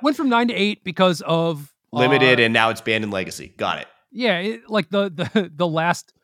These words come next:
Speaker 1: the last minute, it was, like, us doing our offsite testing, and it was, like, a result of that and, like,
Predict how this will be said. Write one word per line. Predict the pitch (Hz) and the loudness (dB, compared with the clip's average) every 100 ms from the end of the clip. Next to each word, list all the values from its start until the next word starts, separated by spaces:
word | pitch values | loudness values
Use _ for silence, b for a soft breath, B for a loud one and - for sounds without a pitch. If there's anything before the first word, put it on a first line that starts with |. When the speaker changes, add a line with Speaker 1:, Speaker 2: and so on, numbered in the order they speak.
| _ _ | _ _
Speaker 1:
the | 202 | 0
last | 196 190 220 - | 2 4 4 2
minute, | 147 180 170 - | -2 0 0 -4
it | |
was, | 160 143 | -10 -8
like, | 160 | -4
us | 147 165 | -4 -4
doing | 160 170 151 | -2 -2 0
our | 147 | 0
offsite | 135 151 151 143 | -2 -4 -6 -10
testing, | 143 143 123 120 | -12 -12 -14 -14
and | 131 | -12
it | |
was, | 135 127 | -10 -10
like, | 135 | -10
a | 143 | -8
result | 139 127 135 147 | -6 -4 -6 -6
of | 139 117 | -10 -8
that | 127 127 - | -8 -8 -10
and, | 135 | -10
like, | 131 127 | -8 -10